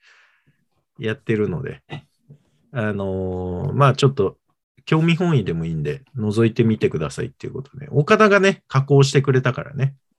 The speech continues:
いい感じに、まあ、今回も仕上がったんじゃないかなっていうところで。ただ、まあ、ちょっと気をつけてほしいのが、その大きいサイズの服のブランドじゃないですよっていうところは事前に言っときたい。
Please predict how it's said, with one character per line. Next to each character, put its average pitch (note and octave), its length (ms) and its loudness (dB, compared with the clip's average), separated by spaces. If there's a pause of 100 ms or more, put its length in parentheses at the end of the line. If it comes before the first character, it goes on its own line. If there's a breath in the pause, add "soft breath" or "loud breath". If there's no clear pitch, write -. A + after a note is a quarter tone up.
(160)
い A2 180 -8
い G2 40 -12
感 G2+ 240 -8
じ F#2+ 140 -12
に、 F#2+ 240 -10 (400)
ま G2+ 240 -4
あ、 F2+ 40 -6
今 G2 180 -8
回 - 160 -4
も D#2 80 -4
仕 B2+ 140 -2
上 G#2+ 100 2
が G#2 100 -2
っ - 80 -10
た F2 120 -8
ん D#2 100 -4
じ D2+ 80 -6
ゃ D2+ 40 -6
な D2 120 -4
い C#2 60 -8
か C#2 120 -12
な C#2 120 -12
っ C#2 60 -20
て - 160 -14
い - 40 -10
う - 40 -14
と - 120 -12
こ - 120 -12
ろ - 120 -12
で。 D3 120 -14 (1080)
た A3 120 6
だ、 F#3+ 100 6
ま F3+ 160 6
あ、 F3 80 4
ち A3+ 120 -2
ょ A3 40 2
っ A3 40 -12 (100)
と F#3+ 320 2 (760)
気 A3 140 2
を C4 60 2
つ B3+ 80 -10
け - 140 -2
て A3 100 0
ほ D3 100 8
し D3 140 0
い C3+ 40 4
の A2 140 -2
が、 B2+ 220 0
そ - 140 -6
の B2+ 200 -6
大 C#4 220 2
き A4+ 240 -6
い G4+ 40 0
サ - 180 -2
イ E3 80 0
ズ C#3 140 0
の C3 120 2
服 C3+ 220 -8
の C3 80 -2
ブ A#2+ 140 -2
ラ B2 120 -2
ン B2 80 -6
ド B2 80 -4
じ A2+ 100 -6
ゃ G2+ 40 -8
な G2+ 160 -8
い G#2+ 100 -8
で F2 100 -10
す - 180 -12
よ E2 80 -4
っ - 40 -18 (140)
て F#2 80 -8
い F2 80 -4
う E2+ 60 -6
と F#2+ 100 -4
こ F2+ 60 6
ろ C3+ 180 6
は C#3 180 6
事 A2+ 220 0
前 B2+ 160 6
に B2+ 140 6
言 A#2+ 80 2
っ B2+ 40 -2
と - 180 -2
き - 100 -12
た G2+ 100 0
い。 - 100 -10